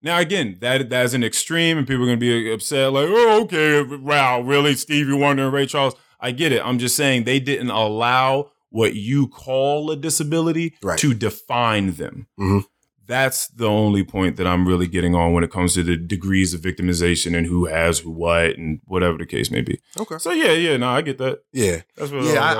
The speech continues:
Speaker 1: getting
Speaker 2: I
Speaker 1: at.
Speaker 2: thought it was an interesting story, a story that really just opened my eyes up. I'm like, "Wow." Like,
Speaker 1: Yeah, we out
Speaker 2: I
Speaker 1: here
Speaker 2: don't
Speaker 1: on
Speaker 2: know.
Speaker 1: these planes, nigga. We flying.
Speaker 2: Yeah,
Speaker 1: We getting
Speaker 2: I,
Speaker 1: from A
Speaker 2: I
Speaker 1: to
Speaker 2: don't
Speaker 1: B.
Speaker 2: know, I don't know what
Speaker 1: Hold
Speaker 2: I
Speaker 1: my
Speaker 2: thought.
Speaker 1: hand, nigga. Take me to the bathroom.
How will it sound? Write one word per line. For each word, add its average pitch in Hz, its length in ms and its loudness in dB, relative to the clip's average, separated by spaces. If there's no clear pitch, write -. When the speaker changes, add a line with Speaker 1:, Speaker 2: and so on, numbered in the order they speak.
Speaker 1:
getting 170 120 -2
Speaker 2:
I - 40 -2
Speaker 1:
at. - 80 -6
Speaker 2:
thought 180 180 0
it 170 40 0
was 160 140 0
an 120 100 -6
interesting 113 440 -2
story, 95 500 -2
a 92 80 -10
story 123 320 0
that 101 220 -4
really 113 240 2
just 101 260 -2
opened 98 300 -4
my 85 200 -4
eyes 90 320 2
up. 82 160 -4
I'm 101 140 0
like, 85 300 2
"Wow." 90 340 -2
Like, 87 440 -4
Speaker 1:
Yeah, 190 220 -2
we 160 180 -2
out 185 120 -2
Speaker 2:
I 175 80 2
Speaker 1:
here 190 80 2
Speaker 2:
don't 190 160 2
Speaker 1:
on 196 40 0
Speaker 2:
know. 196 60 0
Speaker 1:
these 190 100 0
planes, 208 440 -2
nigga. 196 220 -2
We 196 140 2
flying. 208 540 0
Speaker 2:
Yeah, 151 100 4
Speaker 1:
We 175 160 -4
getting 185 260 -4
Speaker 2:
I, 139 120 2
Speaker 1:
from 202 200 0
A 185 140 0
Speaker 2:
I - 80 2
Speaker 1:
to 214 60 2
Speaker 2:
don't 190 180 2
Speaker 1:
B. 104 360 2
Speaker 2:
know, 104 40 0
I 156 80 2
don't 175 120 0
know 139 100 0
what 127 240 2
Speaker 1:
Hold - 20 6
Speaker 2:
I 208 40 4
Speaker 1:
my 214 120 4
Speaker 2:
thought. 226 200 6
Speaker 1:
hand, 214 440 2
nigga. 180 240 0
Take - 240 -2
me 202 120 -6
to 233 160 -4
the 240 80 0
bathroom. 202 760 0